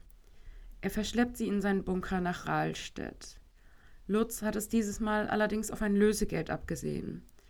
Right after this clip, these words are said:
Dreihunderttausend Mark will er von seinem ehemaligen Chef erpressen. Um Christa gefügig zu machen, droht er ihr mehrmals, sie umzubringen, zu zerstückeln und in einem Säurefass verschwinden zu lassen.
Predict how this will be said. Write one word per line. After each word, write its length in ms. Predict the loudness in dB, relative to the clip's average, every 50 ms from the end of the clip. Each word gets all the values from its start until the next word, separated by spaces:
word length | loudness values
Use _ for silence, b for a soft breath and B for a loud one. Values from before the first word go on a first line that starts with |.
| b b b b b b b b -10 -4
Dreihunderttausend 1040 | 2 4 6 6 6 4 2 2 2 2 2 0 0 2 2 4 4 4 2 2 4
Mark 440 | 4 4 4 2 0 -4 -8 -12 -8
will 220 | -6 -2 -2 -2
er 80 | -2 -2
von 180 | -2 -2 -2
seinem 180 | 0 -2 -2 0
ehemaligen 520 | 0 0 0 2 0 0 0 -2 -4 -4
Chef 320 | -6 -4 -4 -4 -4 -4 -6
erpressen. 720 | -8 -4 -4 -4 -4 -4 -6 -6 -8 -8 -8 -8 -8 -10 -12 -14 -16 -18 -18 -18 -20 -20 -20 -20 -20 -20 b b b b b b b b b b b b b b b b b
Um 160 | b 2 2 2
Christa 420 | 2 0 0 0 2 2 2 2
gefügig 600 | 4 2 0 0 2 4 4 4 4 0 -2 0
zu 100 | 0 0
machen, 520 | 0 0 0 -2 -2 -4 -2 -4 -4 -6 -6
droht 320 | -4 2 4 6 6 6 6
er 80 | 4
ihr 160 | 4 4 4
mehrmals, 560 | 4 4 4 4 4 2 2 0 0 -2 -4 -4
sie 140 | -4 -4
umzubringen, 800 | -2 -2 -2 -2 -2 -4 -2 0 0 2 2 0 -2 -2 -4 -8 -12 -12
zu 140 | -6 -4 -4
zerstückeln 800 | 0 0 -2 -2 -2 -4 -4 -4 -2 -2 -2 -2 -2 -4 -6 -8 -6
und 140 | -6 -4 -2
in 120 | 0 2
einem 260 | 2 2 2 0 -2
Säurefass 720 | -2 0 4 4 6 6 4 2 -2 -4 -4 -4 -6 -6 -6
verschwinden 460 | -6 -6 -4 -4 -4 -4 -6 -6 -8
zu 140 | -8 -8 -6
lassen. 580 | -6 -6 -6 -8 -8 -10 -10 -8 -8 -10 -10